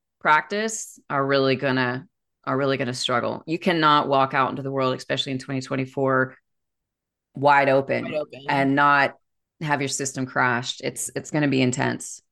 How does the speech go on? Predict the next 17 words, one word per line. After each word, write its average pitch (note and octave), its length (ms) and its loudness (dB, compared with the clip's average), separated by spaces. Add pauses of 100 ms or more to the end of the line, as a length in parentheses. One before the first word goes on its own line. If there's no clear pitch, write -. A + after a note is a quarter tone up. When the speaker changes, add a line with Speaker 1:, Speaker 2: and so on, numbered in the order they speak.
Speaker 2:
Yeah. - 80 -6
Speaker 1:
So, B2 380 2 (1300)
all F#3 100 6
right. F3 200 6
So E3+ 80 -6
we've F3+ 120 6
got D#3+ 240 6
Pluto F#3+ 420 8
going E3+ 240 4
into E3 340 -2
Aquarius. D3+ 1200 0
What E3 200 -2
other D#3+ 200 0
big, D3+ 380 -2 (240)
loud, D3+ 480 4
noisy C#3+ 300 -6
stuff? C#3 460 0